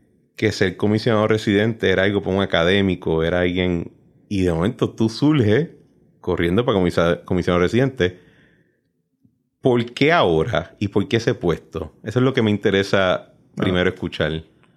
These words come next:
Speaker 2: ¿Por qué ahora? Yo no quería correr para nada en esta
Speaker 1: Aparte que no
Speaker 2: elección.
Speaker 1: tienes treinta y cinco años todavía, pero
Speaker 2: <laughs> Yo no quería correr para nada en estas elecciones. Yo sí pensé, cuando pasaron las del veinte,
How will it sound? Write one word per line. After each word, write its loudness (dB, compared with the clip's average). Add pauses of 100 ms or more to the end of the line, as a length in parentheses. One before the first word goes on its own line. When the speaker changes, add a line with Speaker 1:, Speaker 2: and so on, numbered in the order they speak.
(460)
Speaker 2:
¿Por -2
qué 2
ahora? 2 (580)
Yo 2
no 2
quería 2
correr 0
para 2
nada 2
en -2
esta -2
Speaker 1:
Aparte 0
que 2
no 2
Speaker 2:
elección. -4
Speaker 1:
tienes 0
treinta -2
y -10
cinco -2
años 0
todavía, 0 (100)
pero 0 (340)
Speaker 2:
<laughs> -20
Yo 2
no 2
quería 2
correr 2
para 2
nada 2
en 0
estas 0
elecciones. -4 (400)
Yo 0
sí -2
pensé, -2 (300)
cuando -2
pasaron 0
las 0
del 0
veinte, -2